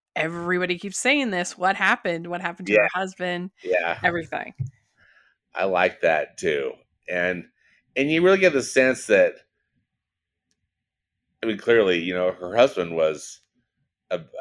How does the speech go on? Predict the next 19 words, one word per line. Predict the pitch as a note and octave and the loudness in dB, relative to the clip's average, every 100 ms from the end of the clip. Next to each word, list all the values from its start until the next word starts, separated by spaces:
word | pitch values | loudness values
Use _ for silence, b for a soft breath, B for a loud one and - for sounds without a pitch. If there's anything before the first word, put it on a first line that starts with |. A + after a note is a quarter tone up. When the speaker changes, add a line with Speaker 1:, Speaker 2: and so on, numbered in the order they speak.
| - _ | -16 _
Speaker 2:
a | - F#2 - | -10 -10 0
brave | A#2+ A#2+ A#2 | 2 4 2
and | A2 | 2
noble | A2 G#2+ G2+ F#2+ F#2+ F#2+ _ _ _ _ _ _ _ _ _ | 2 4 4 4 4 0 _ _ _ _ _ _ _ _ _
person | A#2 C3 G#2+ | 0 0 0
that | F#2 F#2+ | 2 4
everybody | G2+ F#2+ F#2+ F2+ | 4 4 4 2
respected. | D#2+ - D#2+ - D2 - _ _ _ _ _ _ - | 0 -4 -4 -4 -10 -14 _ _ _ _ _ _ -2
Speaker 1:
Mm-hmm. | E3 D3+ D3+ _ - F2 | 0 0 -2 _ -10 -2
Speaker 2:
And | F2 E2 E2 C#2+ A2 b b A2 b b _ - | 0 2 -2 -6 -20 b b -20 b b _ 2
I, | F#2 | 4
I, | E2 F2+ F2+ F2+ | 2 2 0 2
I | |
don't | F#2 | 0
know. | E2+ | 0
I, | F2 F#2+ | 0 0
I, | G2 G#2+ | 0 0
I, | G#2 G#2+ G#2 | -2 -2 -2
I, | G#2 | -2